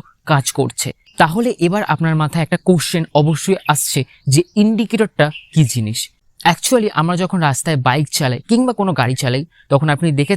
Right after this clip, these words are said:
থাকবেন যে সেই গাড়িটা ডান দিকে যাওয়ার জন্য আপনাকে একটা সিগন্যাল দেয়, সেটা হলো ডান দিকের লাইটগুলো ব্লিঙ্ক করে এবং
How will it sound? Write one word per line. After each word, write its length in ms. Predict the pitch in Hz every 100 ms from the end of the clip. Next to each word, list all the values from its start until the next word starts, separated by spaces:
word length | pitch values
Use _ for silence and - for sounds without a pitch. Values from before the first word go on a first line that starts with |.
| 175
থাকবেন 300 | 127 123 139 _ _ 135
যে 80 | 131
সেই 160 | 165 170 143
গাড়িটা 340 | 131 147 120 127 - - 131
ডান 140 | 131 160
দিকে 180 | 185 196 175
যাওয়ার 200 | 180 170
জন্য 180 | 170 139 180 - _ 127
আপনাকে 340 | 135 147 147 160
একটা 180 | 131 180 202 _ -
সিগন্যাল 380 | 214 170 160 117 110
দেয়, 140 | 165 - _ -
সেটা 180 | 151 175
হলো 120 | 185 190
ডান 120 | 151 143
দিকের 220 | 156 196 180
লাইটগুলো 420 | 151 147 143 143 180 - 147
ব্লিঙ্ক 260 | 139 170 151 -
করে 160 | 110 - _
এবং 120 | 147